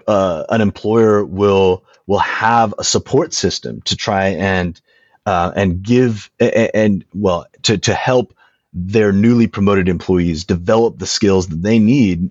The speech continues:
in order to take on this new responsibility. Well, perhaps for those jobs that require little or no preparation, there's less of that support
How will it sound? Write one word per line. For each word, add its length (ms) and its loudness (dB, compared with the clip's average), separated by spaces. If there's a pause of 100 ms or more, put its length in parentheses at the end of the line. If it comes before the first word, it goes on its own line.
in 100 0
order 220 2
to 60 -8
take 300 -4
on 180 2
this 160 -4
new 140 -4
responsibility. 760 -18 (1040)
Well, 300 2 (160)
perhaps 800 -2
for 160 -2
those 240 2
jobs 320 2
that 100 -8
require 320 -2
little 240 0
or 80 0
no 140 0
preparation, 760 -2 (340)
there's 200 0
less 440 0
of 140 -2
that 220 -2
support 520 -2